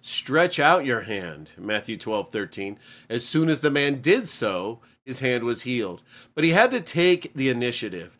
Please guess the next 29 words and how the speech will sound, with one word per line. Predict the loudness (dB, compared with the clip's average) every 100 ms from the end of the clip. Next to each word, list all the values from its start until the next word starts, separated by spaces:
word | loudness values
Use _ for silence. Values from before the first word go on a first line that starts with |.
| -20 -8
If | -6 -2
we | 0
will | 4 4
take | 4 0 0
the | 0
initiative | 0 0 -2 -4 -4
to | -2 0
overcome, | 0 2 -2 -2 -4 -4 -6 -12 -20 -6
we | 2 4
will | 4 2
find | 2 2 2 0
that | -4 -2 -2
we | 0 -2
have | 0 2 2 0
the | -4 -4
inspiration | -4 -4 -2 -2 -4 -8
of | -4
God | 0 0 0 -4 -10 -20 -12
because | -2 0 0
he | -2 0
immediately | 0 0 -2 -2 0 0 -2 -4 -6 -8 -18 -20 _
gives | 0 0 0 -4
us | -4 -4 -4 -8 -10 _ _
the | -20
power | -14 0 4 4 2 -2 -6 -12 _
of | -8 -6 -6 -8 -14 _ _ _
life. | -8 -8 -8 -14 -20 -20 _ _ _ _ _ _ _
Praise | -12 -12
God. | -10 -8 -8 -8